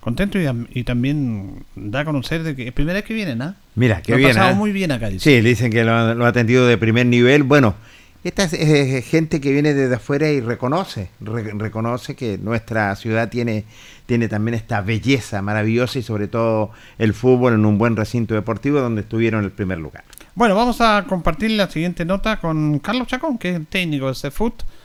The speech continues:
Speaker 1: Había tristeza en los jóvenes ahí, claro, porque tenían el partido prácticamente ganado. Y claro, y esto es interesante analizarlo, analizamos la nota con Carlos también, porque juegan veinte minutos por lado.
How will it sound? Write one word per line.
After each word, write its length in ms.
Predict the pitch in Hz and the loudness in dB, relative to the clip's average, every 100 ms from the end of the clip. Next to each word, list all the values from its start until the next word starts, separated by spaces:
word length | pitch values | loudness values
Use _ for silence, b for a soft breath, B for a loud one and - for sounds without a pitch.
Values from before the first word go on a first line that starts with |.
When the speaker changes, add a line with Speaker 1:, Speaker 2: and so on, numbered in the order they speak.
| b b | b b
Speaker 1:
Había 240 | 190 254 233 | -4 -2 -2
tristeza 640 | 214 - 254 240 202 175 | -6 -4 -4 -2 -2 -4
en 80 | 156 | -4
los 100 | - | -4
jóvenes 400 | 170 160 156 147 | -4 -4 -4 -4
ahí, 180 | 156 | -6
claro, 300 | 143 135 139 | -6 -6 -6
porque 140 | 135 135 | -6 -8
tenían 160 | 127 | -8
el 80 | 127 | -8
partido 260 | 120 - 127 | -10 -10 -8
prácticamente 560 | 127 - 120 120 120 | -8 -8 -8 -8 -10
ganado. 560 | 110 104 143 135 131 139 b b b b b - | -12 -6 -4 -2 -4 -6 b b b b b -14
Y 160 | - - | -12 -6
claro, 340 | 185 170 127 | -2 -2 -4
y 220 | 147 135 | -6 -4
esto 160 | 175 247 | -4 -4
es 60 | 226 | -6
interesante 440 | - 151 202 220 | -6 -2 -2 -2
analizarlo, 460 | 226 202 226 220 185 | -4 -4 -4 -2 -2
analizamos 400 | 139 120 180 185 | -2 -2 -2 -2
la 80 | |
nota 160 | 170 175 | -2 -4
con 100 | 156 | -6
Carlos 240 | 175 175 | -6 -6
también, 260 | 170 160 185 | -6 -6 -4
porque 360 | 180 - 160 151 b b b - | -4 -4 -6 -8 b b b -2
juegan 300 | 214 196 170 | 0 0 0
veinte 320 | 233 247 226 | 0 0 0
minutos 320 | 208 196 175 | -2 -4 -8
por 140 | 135 101 | -8 -8
lado. 240 | 80 | -10